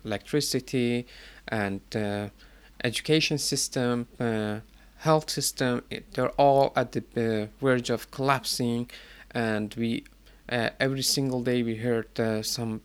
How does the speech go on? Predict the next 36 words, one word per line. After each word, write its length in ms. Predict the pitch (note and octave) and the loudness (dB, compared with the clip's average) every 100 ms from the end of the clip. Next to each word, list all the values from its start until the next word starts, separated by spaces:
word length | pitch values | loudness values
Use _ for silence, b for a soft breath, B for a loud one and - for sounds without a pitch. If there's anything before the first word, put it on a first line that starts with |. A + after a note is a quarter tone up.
| - | -8
uh, 280 | A2 G#2+ G#2+ | -6 -4 -6
like, 200 | A2 G#2+ - B B B - | -8 -10 -14 B B B -16
um, 380 | A2+ G#2 G2+ G2+ - - - - - - - - | -8 -6 -6 -8 -14 -20 -20 -20 -20 -20 -18 -2
unbelievable 560 | E3 D#3 D#3 F3 D3 C3+ | 0 4 4 4 2 2
stories 480 | - - C3 B2 A#2 | 0 0 0 2 0
about, 500 | A2+ A2 G#2+ - - | 0 0 0 -2 -4
uh, 220 | G#2+ G#2+ - | -2 -4 -6
how, 320 | B2+ A2+ A2+ - | -4 -2 -2 -6
uh, 320 | C3 A2+ G#2+ A2 - | -6 -4 -6 -8 -8
this 240 | B2 A2+ | -8 -6
health 220 | - D#3 D3 | 0 0 0
system 440 | - - - A2+ | 0 -2 -2 -4
and 160 | A2 G#2+ | -4 -4
the 60 | |
education 480 | - - - C#3+ C3 | -6 -8 -4 -4 -4
system 440 | C3 B2+ - A#2 | -6 -8 -6 -6
is, 220 | A2 - - B B B B | -6 -8 -14 B B B B
uh, 340 | B2 A2+ G#2+ G2+ - b b b A#2+ G#2 - - | -2 0 0 -2 -8 b b b -14 -14 -14 -2
not 360 | B2+ C#3+ D3 | 4 6 6
working 440 | D3+ D3 C#3 C#3+ C3+ | 2 0 2 0 0
in 180 | C#3 | 0
a 80 | C3 | 2
way 280 | B2+ C3+ C3 | 6 6 6
that, 420 | B2+ A#2+ A#2+ - | 6 2 2 0
uh, 240 | B2 A#2 A2+ B B B B - | 2 2 2 B B B B -6
um, 380 | A#2+ A2 A2+ - | -4 -2 -4 0
everyone 600 | C#3+ D#3 E3 C#3+ B2+ A2+ - - - - - | 8 8 8 6 6 6 2 -12 -20 -20 -6
kind 220 | C3+ A#2 | -2 -2
of 80 | A2+ | 0
expecting. 680 | A#2+ - - B2 - A#2 A2 B B B | -2 -2 -4 -4 -2 -4 -4 B B B
In 120 | E3 | 4
this 180 | G#3 G#3+ | 4 4
environment, 640 | G3+ F#3 F3 F3 D#3 C3+ | 0 2 4 4 2 0
we 140 | C3+ B2 | 0 0
had 180 | C3+ | 0
these 160 | B2 A#2+ | -2 -6